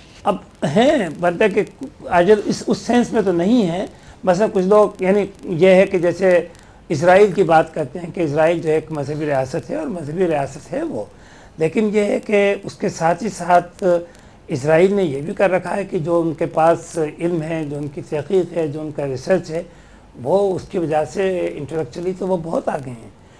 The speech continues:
مذہبی طور پہ وہ بھی بہت تنگ نظر ہے، اس میں کوئی شک نہیں۔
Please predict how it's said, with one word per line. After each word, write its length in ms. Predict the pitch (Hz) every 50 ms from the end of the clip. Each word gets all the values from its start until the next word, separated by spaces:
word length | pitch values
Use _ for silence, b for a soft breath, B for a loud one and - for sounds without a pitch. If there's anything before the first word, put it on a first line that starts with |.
| b b b
مذہبی 360 | 139 143 143 127 156 165 214
طور 220 | 196 - 202 190 180
پہ 120 | 180 202
وہ 180 | 185 165 156 156
بھی 120 | 196 226
بہت 200 | 196 196 190 185 185
تنگ 200 | - 175 170 165
نظر 220 | 160 151 143 135 135
ہے، 80 | 127 113
اس 140 | 110 - -
میں 80 | 165 - -
کوئی 160 | 165 175 170
شک 220 | 175 - - -
نہیں۔ 220 | 202 170 170 170